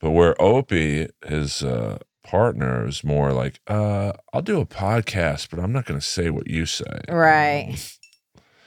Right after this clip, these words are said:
Speaker 1: And
Speaker 2: Yeah.
Speaker 1: nobody listens to it. Uh,
Speaker 2: Fuck. Did you wrestle in high school too? You're, like, so obsessed with wrestling. I'm trying to figure out where this came from.
Speaker 1: I mean, I thought it was real as a, uh,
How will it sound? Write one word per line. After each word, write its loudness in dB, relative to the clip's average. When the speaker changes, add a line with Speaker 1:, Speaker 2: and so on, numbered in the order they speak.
Speaker 1:
And -6
Speaker 2:
Yeah. -4
Speaker 1:
nobody -2
listens -2
to -16
it. -16
Uh, -12
Speaker 2:
Fuck. -20
Did -2
you 0
wrestle 2
in -2
high 0
school -6
too? -6
You're, -4
like, -2
so -4
obsessed -6
with -12
wrestling. -16
I'm -14
trying -12
to -10
figure -10
out -8
where -10
this -10
came -8
from. -16
Speaker 1:
I -10
mean, -4
I 0
thought 2
it 2
was -2
real 0
as -4
a, -2
uh, -4